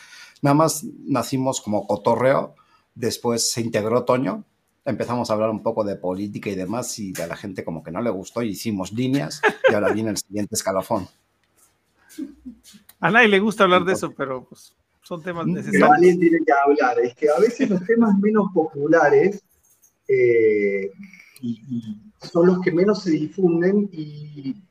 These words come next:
Speaker 3: justamente en un año de cop, que quizás más adelante vamos a profundizar en el tema,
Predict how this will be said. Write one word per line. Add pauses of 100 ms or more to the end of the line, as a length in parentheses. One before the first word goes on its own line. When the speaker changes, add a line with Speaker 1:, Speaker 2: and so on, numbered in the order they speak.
(580)
Speaker 3:
justamente
en
un
año
de
cop,
que
quizás
más
adelante
vamos
a
profundizar
en
el
tema,